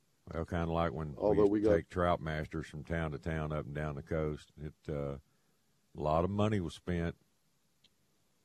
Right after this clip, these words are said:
Speaker 2: Oh, yeah, especially in the liquor stores.
Speaker 1: Well, especially at
Speaker 2: <laughs> We spent
Speaker 1: Moose
Speaker 2: it.
Speaker 1: Johnson's place there at Sand Dollar Pavilion. Lord have mercy.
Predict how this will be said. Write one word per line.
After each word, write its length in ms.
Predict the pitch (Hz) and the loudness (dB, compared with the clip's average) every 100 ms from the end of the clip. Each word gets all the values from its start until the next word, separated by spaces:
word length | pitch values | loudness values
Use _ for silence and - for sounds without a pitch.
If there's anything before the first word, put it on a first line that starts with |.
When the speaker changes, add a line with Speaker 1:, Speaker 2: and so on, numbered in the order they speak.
| _ _ _ _ _ - | _ _ _ _ _ 2
Speaker 2:
Oh, 280 | 139 156 131 | 8 10 10
yeah, 340 | 120 135 117 | 8 8 6
especially 520 | 85 - 143 139 143 | 2 0 2 2 2
in 40 | 131 | 2
the 100 | 123 | 4
liquor 340 | 127 131 107 | 4 4 0
stores. 500 | - 110 101 90 85 - - _ _ _ _ _ _ _ _ _ _ _ - | -4 2 2 2 -2 -10 -20 _ _ _ _ _ _ _ _ _ _ _ -6
Speaker 1:
Well, 160 | 78 76 | -2 -2
especially 600 | - 85 98 85 78 67 | -2 0 0 0 -4 -4
at 60 | - | -6
Speaker 2:
<laughs> 60 | |
We 260 | 139 - 185 | -8 -8 -10
spent 300 | - - 143 98 | -6 6 8 8
Speaker 1:
Moose 100 | 92 | 4
Speaker 2:
it. 60 | |
Speaker 1:
Johnson's 460 | 92 95 107 85 76 | 4 4 4 0 -6
place 380 | - 90 85 - | 0 2 2 0
there 160 | 87 | 0
at 100 | 85 | 0
Sand 360 | - 92 92 85 | -2 0 0 2
Dollar 240 | 90 85 | 2 2
Pavilion. 640 | 76 78 65 92 76 67 58 | 0 -4 0 -2 -2 -6 -8
Lord 420 | 71 95 90 76 | -4 0 0 0
have 200 | 78 76 | -2 -2
mercy. 440 | 71 80 82 92 | 0 -2 0 -2